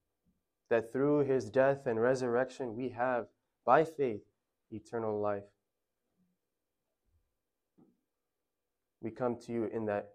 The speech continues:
conviction, God. We believe that that is the acceptable place to stand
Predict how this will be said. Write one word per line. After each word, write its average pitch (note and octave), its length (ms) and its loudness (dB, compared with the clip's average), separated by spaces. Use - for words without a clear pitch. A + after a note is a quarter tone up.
conviction, G2+ 560 -8
God. G2 200 -10
We A#2+ 80 -2
believe B2+ 520 0
that A#2 200 0
that A#2+ 160 6
is B2 180 0
the A2+ 100 0
acceptable A#2 600 -2
place A2+ 340 -4
to A2+ 140 -4
stand A2+ 420 -6